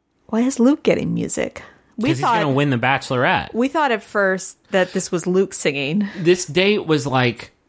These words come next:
Speaker 2: the most interesting date Luke's had. It's the most character Luke has had. I, like, everybody in the room, like, you went around, and it was just like, "Who you rooting for now?" Luke, Luke, Luke, Luke, Luke. It was a good sales pitch for Luke,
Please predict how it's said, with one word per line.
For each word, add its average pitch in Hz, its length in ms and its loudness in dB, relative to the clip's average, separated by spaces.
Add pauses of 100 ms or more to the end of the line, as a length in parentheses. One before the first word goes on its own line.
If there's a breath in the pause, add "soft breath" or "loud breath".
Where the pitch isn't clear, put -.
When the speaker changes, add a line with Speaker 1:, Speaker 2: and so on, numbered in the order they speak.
(340)
Speaker 2:
the 143 180 2
most 143 320 2
interesting 156 560 2
date 110 340 0
Luke's 120 260 0
had. 90 400 -2 (200)
It's 123 180 -4
the 127 80 0
most 123 340 0 (160)
character 139 480 2
Luke 131 220 2
has 143 140 -4
had. 92 400 -2 (800)
I, 139 200 0
like, 147 220 0
everybody 185 380 2
in 160 80 2
the 165 80 2
room, 190 200 4
like, 117 160 -2
you 139 80 -4
went 151 180 0
around, 139 460 0
and 120 80 -2
it - 20 0
was 117 140 -4
just 143 100 -4
like, 127 160 -6
"Who 143 80 0
you 160 100 0
rooting 202 220 -2
for 214 140 -2
now?" 214 220 2
Luke, 127 260 -2
Luke, 131 120 -6
Luke, 131 200 -6
Luke, 123 180 -6
Luke. 131 280 -2 (260)
It 160 60 -2
was 185 40 0
a 175 60 -2
good 220 160 0
sales 262 340 2
pitch - 340 -2
for 185 200 -2
Luke, 285 400 0